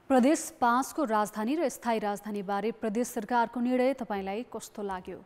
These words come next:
तपाईँको विचार हामीलाई हाम्रो Twitter ह्यान्डल एट द रेट आवर केटिभीमा मेन्सन गरी लेख्न सक्नुहुनेछ।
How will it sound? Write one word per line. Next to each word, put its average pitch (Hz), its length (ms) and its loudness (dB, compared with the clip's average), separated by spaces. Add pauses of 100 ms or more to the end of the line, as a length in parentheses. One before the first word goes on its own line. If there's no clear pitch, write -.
(120)
तपाईँको 190 360 -10
विचार 214 380 -2
हामीलाई 202 460 -2
हाम्रो 196 360 -6
Twitter 202 380 -6
ह्यान्डल 196 420 -4 (360)
एट 220 120 4
द 202 60 0
रेट 226 300 0
आवर 202 260 -2
केटिभीमा 214 540 -2
मेन्सन 226 440 -4
गरी 208 280 -4 (260)
लेख्न 208 360 -4
सक्नुहुनेछ। - 800 -10